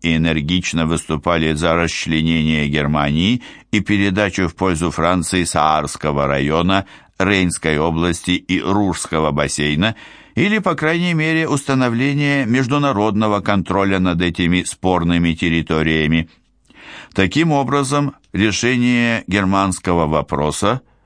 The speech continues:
несмотря на все имевшиеся в тот период разногласия, к началу февраля тысяча девятьсот сорок пятого года,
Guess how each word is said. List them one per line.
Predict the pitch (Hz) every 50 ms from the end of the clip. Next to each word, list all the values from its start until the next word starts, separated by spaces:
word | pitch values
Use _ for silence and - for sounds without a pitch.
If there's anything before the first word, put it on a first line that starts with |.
| _ _
несмотря | - 92 101 95 98 101 98 92 - 101 101 98 - -
на | 76 87 92 87
все | 78 - - 95 90 87
имевшиеся | 85 85 85 82 80 - - - 87 85 82 85 87 87 - - 85 82 80 78 73 -
в | _ -
тот | - 90 85 - -
период | 82 85 85 85 82 80 78 -
разногласия, | 85 82 73 82 82 78 73 80 85 82 92 101 - - 123 127 127 120 - - - - - - -
к | - 113
началу | 117 110 98 - - 120 117 110 113 110 98
февраля | - - 104 98 92 101 104 98 98 95 95 95 90 80
тысяча | - - 85 78 - 82 73 - 82 78
девятьсот | 78 80 80 78 - - 92 85 80
сорок | - 85 80 73 71 73 -
пятого | - 73 71 67 - 85 85 92 98
года, | 95 107 120 127 131 156 156 147